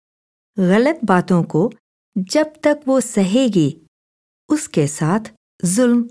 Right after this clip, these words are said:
होता रहेगा। उन्होंने कहा था,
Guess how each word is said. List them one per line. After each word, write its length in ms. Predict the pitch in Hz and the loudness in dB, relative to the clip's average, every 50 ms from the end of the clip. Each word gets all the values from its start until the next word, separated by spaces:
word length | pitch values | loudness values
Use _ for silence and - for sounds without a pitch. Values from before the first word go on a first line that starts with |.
| - | -10
होता 480 | _ - - - 254 254 233 247 180 156 | _ -16 -4 0 0 0 2 2 0 0
रहेगा। 600 | 147 147 139 156 151 135 135 143 127 151 208 - _ _ _ _ _ _ _ _ _ _ _ _ _ _ _ _ _ _ _ _ _ _ - | 2 0 -2 -2 -2 -2 -2 -4 -4 -6 -8 -14 _ _ _ _ _ _ _ _ _ _ _ _ _ _ _ _ _ _ _ _ _ _ 0
उन्होंने 540 | 185 170 160 147 160 180 180 196 226 240 226 | 2 2 2 2 2 2 2 4 2 2 0
कहा 340 | 233 - 143 - - 147 147 | -2 -4 -4 -4 -2 -4 -4
था, 440 | 147 - 160 151 170 220 285 - | -4 -4 -2 0 0 0 -2 -2